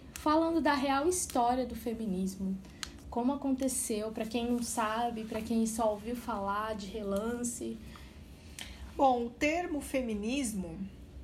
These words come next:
Speaker 2: ele surge por volta da década de setenta.
Speaker 1: Uhum.
Speaker 2: Então, assim, mas só que antes de surgir a palavra feminismo,
Speaker 1: Uhum.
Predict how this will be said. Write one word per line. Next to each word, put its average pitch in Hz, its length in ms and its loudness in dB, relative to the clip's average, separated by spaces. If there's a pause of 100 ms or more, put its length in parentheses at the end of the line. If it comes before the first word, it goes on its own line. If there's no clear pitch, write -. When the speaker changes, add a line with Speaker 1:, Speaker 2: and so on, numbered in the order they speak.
(240)
Speaker 2:
ele 226 840 -2
surge 247 640 0
por 254 180 -2
volta 226 280 0
da 233 100 -2
década 226 340 0
de 269 80 -6
setenta. 190 560 -2 (140)
Speaker 1:
Uhum. 208 380 2 (540)
Speaker 2:
Então, 208 320 0
assim, 180 720 -2
mas 196 160 0
só 220 140 0
que - 340 -6
antes - 380 2
de 262 140 -2
surgir 196 640 0
a 185 120 0
palavra 185 500 0
feminismo, 220 840 0
Speaker 1:
Uhum. 196 460 -2